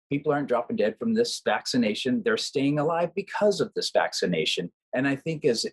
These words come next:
as they're surrounded by it and they're all sick of covid at this point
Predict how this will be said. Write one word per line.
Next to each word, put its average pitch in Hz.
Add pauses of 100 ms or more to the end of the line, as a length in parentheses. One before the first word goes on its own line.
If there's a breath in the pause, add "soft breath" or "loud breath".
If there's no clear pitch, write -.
(240)
as 120
they're 117
surrounded 131
by 95
it 98
and 104
they're 123
all 123
sick -
of 104
covid 151
at -
this -
point -